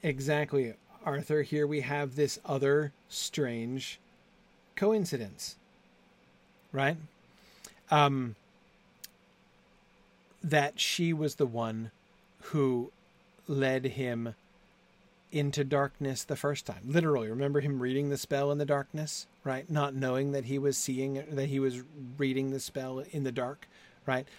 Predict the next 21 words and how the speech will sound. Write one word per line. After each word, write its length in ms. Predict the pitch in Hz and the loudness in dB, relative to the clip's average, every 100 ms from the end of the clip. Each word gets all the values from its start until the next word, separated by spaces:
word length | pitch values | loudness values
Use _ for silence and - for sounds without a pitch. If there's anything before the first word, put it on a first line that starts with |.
| - - | -8 4
Unaware 500 | 170 151 147 147 151 | 6 8 10 10 8
of 140 | 131 | 4
the 80 | 143 | 2
darkness 540 | 151 135 - 147 135 | 4 4 2 -4 -4
that 180 | - 139 | -4 -4
had 200 | 139 127 | -6 -6
closed 380 | - 139 139 - | 2 4 4 2
in 140 | 139 | -2
around 380 | 135 131 135 135 | 0 -2 -2 -4
him 240 | 143 151 - - - | -4 -4 -8 -16 -4
and 140 | 147 | 0
the 40 | 143 | 2
shadow, 440 | - 151 143 156 | 2 2 4 2
which 200 | 156 139 | 2 2
Ogion 400 | 135 135 139 135 | 2 2 2 0
is 120 | 135 | -4
gonna 180 | - 135 | -4 -4
tell 300 | 127 139 131 | -2 -2 0
us 180 | 131 - | -2 0
is 180 | 139 - | -2 -2
the, 220 | 135 | -4